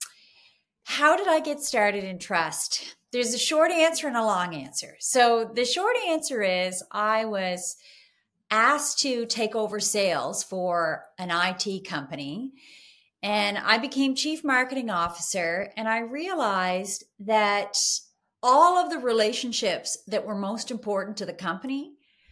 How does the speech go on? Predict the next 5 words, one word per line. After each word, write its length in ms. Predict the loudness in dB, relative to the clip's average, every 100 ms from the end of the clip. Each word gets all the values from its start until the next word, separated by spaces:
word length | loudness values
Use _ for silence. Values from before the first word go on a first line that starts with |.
| _ _ _
were 840 | 0 4 6 4 4 2 0 -4 _ _ _ 0
built 480 | 2 4 0 -4 -8 -6
on 720 | 0 2 2 2 0 -2 -4 -8 -14 _ _ _
this 300 | -4 -2 -2
thing. 480 | -2 -2 0 -4 -8